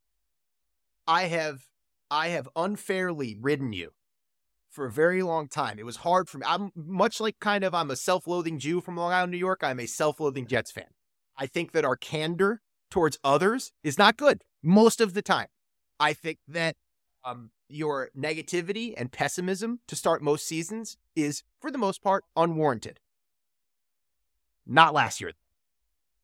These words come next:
Everything, everything that anyone in the world has heard a Jets fan say about last year's team is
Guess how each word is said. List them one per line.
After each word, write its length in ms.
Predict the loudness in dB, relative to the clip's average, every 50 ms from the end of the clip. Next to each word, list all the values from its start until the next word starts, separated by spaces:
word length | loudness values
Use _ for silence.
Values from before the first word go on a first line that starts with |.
| _ _ _ _ _ _ _ _ _ _ _ 2
Everything, 560 | 6 6 6 6 4 0 -2 -2 -4 -6 -6 _ _ _ _ _ _ _ _ _ _ _ _ _ _ _ _ _ 4
everything 600 | 6 8 8 8 6 2 0 0 -2 -8 -12 -12 _ _ _ _ _ _ _ -4
that 140 | -4 -4 0 2
anyone 440 | 4 4 6 6 6 6 4 4 4
in 100 | 2 0
the 80 | 2
world 300 | 4 4 6 6 6 4
has 100 | 4 4
heard 160 | 6 6 6
a 40 | 4
Jets 340 | 4 4 4 4 4 4 0
fan 360 | 0 2 4 4 4 2 0
say 380 | -2 2 4 4 4 2 -2 -4 -4
about 260 | 0 2 2 2 4 4
last 300 | 4 4 4 4 0 -2
year's 220 | -2 -2 -2 -4
team 380 | -6 -4 -4 -4 -4 -6 -10 -14 _ _ _ _ _ _ _ -4
is 340 | -2 0 0 0 0 -2 -6